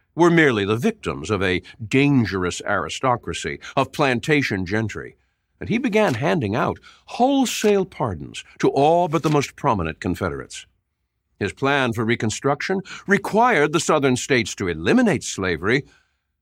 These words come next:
but Johnson saw no reason to extend voting rights, or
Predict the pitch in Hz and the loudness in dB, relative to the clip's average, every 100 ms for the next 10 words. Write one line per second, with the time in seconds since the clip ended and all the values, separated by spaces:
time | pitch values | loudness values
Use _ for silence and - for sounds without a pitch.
0 | _ 107 101 101 113 107 90 95 82 82 | _ -6 -2 -2 0 -4 -2 -2 -2 -2
1 | 76 80 101 101 85 98 87 - 110 101 | -4 -4 -2 -2 -4 -4 -4 -2 0 0
2 | 78 92 113 143 95 90 110 - - - | -2 -2 0 0 -2 -2 -4 -8 -16 -2
3 | 127 233 | 0 0